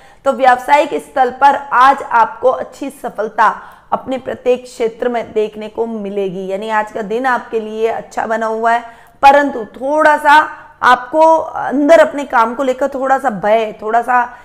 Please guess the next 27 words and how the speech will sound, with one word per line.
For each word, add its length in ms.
एक 100
नर्वसनेस 720
फील 380
होगी 260
कि 60
आप 280
अपने 220
काम 240
को 120
सही 320
ढंग 200
से 80
कर 180
पाएंगे 380
या 80
नहीं, 140
परंतु 460
आप 220
अपने 240
काम 280
को 160
बहुत 360
अच्छे 220
से 240
और 100
सुचारू 560
रूप 220